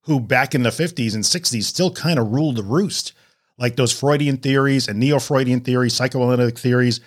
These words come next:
were still at the top of the heap in terms of psychiatry and mental health. Now that has since fallen off, but back then that was still a thing. Most treatment was based on the idea that you must dig into your self-con-,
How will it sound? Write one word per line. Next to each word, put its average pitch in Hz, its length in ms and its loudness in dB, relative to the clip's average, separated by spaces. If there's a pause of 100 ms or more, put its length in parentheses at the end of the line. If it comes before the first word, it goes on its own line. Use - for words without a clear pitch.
(280)
were 135 160 0
still 165 680 -2 (100)
at 127 160 -2
the 139 80 0
top - 420 -2
of 127 140 2
the 113 100 2
heap 127 340 -2
in 113 80 -2
terms 113 240 -4
of 104 100 -2
psychiatry 117 580 -2
and 107 80 -2
mental 92 280 -4
health. 92 360 -4 (420)
Now 123 120 0
that 120 180 2
has 98 240 -2
since 113 320 -4
fallen 101 400 -4
off, 95 340 -4 (440)
but 101 220 -8
back 135 240 0
then 98 420 -2 (340)
that 135 220 -4
was 131 120 0
still 131 240 -2
a 101 60 -2
thing. - 360 -4 (120)
Most 127 420 0
treatment 135 440 -2
was 117 180 0
based 120 460 -2
on 117 80 2
the 113 120 0
idea 120 360 0
that 110 160 -4
you 120 100 -2
must 113 340 -2
dig 123 280 0
into 123 240 -2
your 117 140 2
self-con-, 123 680 -4